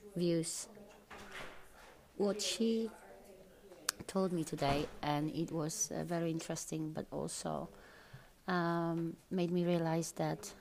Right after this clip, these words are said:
by, um, doing this podcast and speaking about things which I'm trying to, um, just trigger you and make you reflect on the things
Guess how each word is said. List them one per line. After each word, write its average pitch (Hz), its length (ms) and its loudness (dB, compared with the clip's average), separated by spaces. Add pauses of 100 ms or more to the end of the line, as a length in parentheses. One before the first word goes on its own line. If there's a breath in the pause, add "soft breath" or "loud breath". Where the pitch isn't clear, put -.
(160)
by, 160 480 2 (1200 loud breath)
um, 170 480 0
doing 196 300 10
this 156 180 -2
podcast - 720 -2
and 156 360 0 (180)
speaking 151 840 0
about 151 300 0
things 160 680 -4 (120)
which 147 320 -4
I'm 175 120 -2
trying 160 380 -2 (160)
to, 156 260 -4 (680 loud breath)
um, 160 720 0 (800)
just - 560 -4
trigger 202 420 4
you 214 380 6 (380)
and 180 240 2
make 175 240 0
you 175 60 0
reflect 170 580 0
on 180 140 0
the 170 100 0
things 180 560 -2